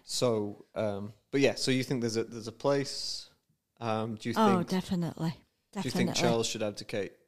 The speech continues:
Speaker 1: sooner rather than later for William to kind of bring them? What, what do you think William would do if,
Speaker 2: I
Speaker 1: if he was given it within, say, the next five years?
Speaker 2: Oh, I think he'd be really good. I think, I think he would bring even more,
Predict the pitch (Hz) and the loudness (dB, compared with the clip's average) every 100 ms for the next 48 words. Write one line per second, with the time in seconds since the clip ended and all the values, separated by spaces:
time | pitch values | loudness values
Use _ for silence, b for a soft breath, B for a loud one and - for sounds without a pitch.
0 | _ - - 117 113 110 107 107 104 101 | _ -8 -4 -4 -4 -4 -4 -6 -6 -8
1 | 104 107 - 107 104 107 113 113 117 117 | -6 -6 -6 -6 -6 -4 -4 -4 -6 -6
2 | 110 107 107 - 110 107 113 107 104 104 | -6 -6 -6 -8 -8 -6 -4 -4 -4 -12
3 | 104 - _ _ _ _ _ _ _ 135 | -16 -20 _ _ _ _ _ _ _ 4
4 | 117 135 123 123 110 117 113 107 101 - | 4 4 2 0 -2 -2 -2 -4 -6 -6
5 | 107 104 - 113 107 - _ _ _ _ | -6 -6 -4 -4 -4 -10 _ _ _ _
6 | _ - - 226 - - 117 107 107 - | _ -16 -2 -2 -2 0 0 0 -4 -4
7 | 110 107 98 - 110 104 104 104 104 107 | -4 -4 -6 -6 -8 -8 -8 -8 -6 -8
8 | 98 - 98 98 - - - - - _ | -8 -8 -10 -8 -12 -12 -14 -14 -20 _
9 | - - _ _ _ _ _ - - _ | -20 -20 _ _ _ _ _ -20 -20 _
10 | _ - 233 233 269 254 202 190 175 175 | _ 2 2 4 2 0 -2 -2 -2 -2
11 | 160 175 165 - - _ _ _ - 196 | -4 -4 -6 -6 -14 _ _ _ -6 -4
12 | 220 208 - 190 214 214 196 190 180 _ | -2 -4 -4 -2 -2 -2 -4 -4 -4 _
13 | b b - 196 185 - 208 180 180 185 | b b -6 -4 -4 -2 -2 -2 -4 -4
14 | 190 185 170 | -4 -4 -6